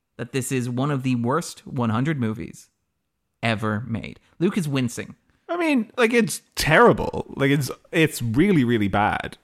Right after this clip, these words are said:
Speaker 2: And unlike a lot of bad movies that I've seen, I can't recommend that you watch it because it's for babies.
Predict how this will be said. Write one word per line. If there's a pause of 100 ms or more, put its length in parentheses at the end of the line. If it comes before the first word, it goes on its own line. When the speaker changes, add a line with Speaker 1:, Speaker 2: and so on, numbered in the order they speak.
(140)
Speaker 2:
And (200)
unlike (140)
a
lot
of (180)
bad
movies
that
I've
seen, (160)
I (100)
can't (140)
recommend
that
you (120)
watch
it (100)
because
it's
for
babies.